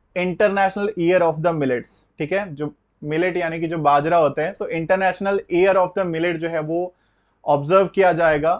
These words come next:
तो ये डिक्लेयर कर दिया है यूएन जनरल असेंबली ने कि दो हज़ार तेईस जो होगा, तेईस जो होगा, ये होगा International Year of the Millets। और इस चीज़ को इंडिया के साथ साथ सेवेंटी नेशंस ने सपोर्ट भी करा है, तो आपने ध्यान रखना है, तो मतलब मनाया जाएगा actually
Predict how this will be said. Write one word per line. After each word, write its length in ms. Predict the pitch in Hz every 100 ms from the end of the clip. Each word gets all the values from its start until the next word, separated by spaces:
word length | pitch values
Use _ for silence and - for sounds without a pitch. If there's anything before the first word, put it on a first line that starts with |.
| - _ _
तो 40 | 143
ये 480 | 143 165 190 196 -
डिक्लेयर 380 | 147 151 165 175
कर 180 | 170 156
दिया 240 | 156 160
है 220 | 156 156
यूएन 420 | 165 147 151 165 160
जनरल 280 | 143 147 151
असेंबली 400 | 139 139 135 151
ने 140 | 151
कि 120 | 165 170
दो 220 | 143 170
हज़ार 280 | 185 180 175
तेईस 280 | 165 151 147
जो 140 | 151
होगा, 240 | 135 131 160 - _
तेईस 320 | 160 160 180 156
जो 100 | 160
होगा, 220 | 135 143
ये 200 | 156 147
होगा 400 | 147 127 147 208 - _ _ _ -
International 720 | 175 165 196 190 185 190 196
Year 200 | 151 151
of 180 | 151 143
the 100 | 175 262 _ _ -
Millets। 420 | 143 143 123 - - _ _ _ -
और 140 | 160
इस 140 | 190
चीज़ 200 | 202 190 -
को 240 | 190 190
इंडिया 360 | 175 165 175 180
के 160 | 185
साथ 220 | 180 160 147
साथ 180 | 180 165
सेवेंटी 420 | 170 160 156 170
नेशंस 420 | 151 143 160 -
ने 220 | 151 160 214 _ _ _ _ _ _
सपोर्ट 440 | - 170 190 196 180
भी 140 | 170
करा 260 | 156 147 147
है, 160 | 151 160
तो 120 | 170
आपने 260 | 147 151
ध्यान 280 | 147 147 156
रखना 220 | 156 165
है, 60 | 160
तो 100 | 170
मतलब 200 | 151 151
मनाया 360 | 151 143 147 165
जाएगा 360 | 143 131 135
actually 320 | 131 - 151